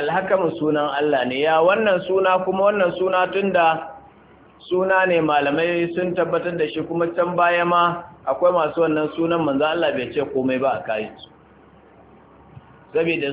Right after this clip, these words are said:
su, eh, akwai abin da ake la'akari da shi wajen ma'arifar da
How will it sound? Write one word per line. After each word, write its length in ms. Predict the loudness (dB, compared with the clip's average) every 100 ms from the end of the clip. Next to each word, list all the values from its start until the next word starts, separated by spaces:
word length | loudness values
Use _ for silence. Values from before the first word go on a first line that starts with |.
| -2
su, 480 | 0 2 2 2 0 -6 -18 -20 -20 -20 -20 -20 -20 -8
eh, 800 | 0 2 2 0 0 0 -2 -2
akwai 320 | -4 0 2 2
abin 240 | 0 0
da 80 | 0 -2
ake 240 | -2 0
la'akari 480 | 0 -2 -2 -2 0
da 140 | -2
shi 160 | -4 -2
wajen 640 | 0 0 2 0 0 -4 -10 -20 -20 -20 -20 -20 -20 -20 -10
ma'arifar 880 | -4 -2 0 0 2 2 0 -2 -2
da 140 | -4